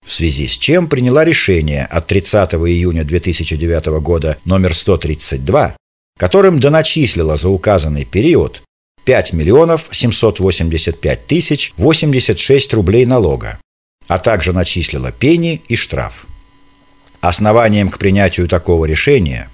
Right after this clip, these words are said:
послужил вывод инспекции о том, что при исчислении налогооблагаемой базы по налогу на прибыль общество отнесло к расходам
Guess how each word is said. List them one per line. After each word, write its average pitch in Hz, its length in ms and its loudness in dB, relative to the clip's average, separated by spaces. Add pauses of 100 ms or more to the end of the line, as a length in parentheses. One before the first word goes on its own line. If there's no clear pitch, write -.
послужил 107 480 2
вывод 143 480 2
инспекции 104 720 -2
о 65 100 -2
том, 135 380 0
что - 240 2
при 127 180 2
исчислении 107 720 2
налогооблагаемой 87 1000 2
базы 78 360 0
по 80 140 -6
налогу 80 400 -2
на 71 140 -4
прибыль 85 420 -2 (200)
общество 156 520 2
отнесло 107 420 0
к - 80 -4
расходам 160 600 2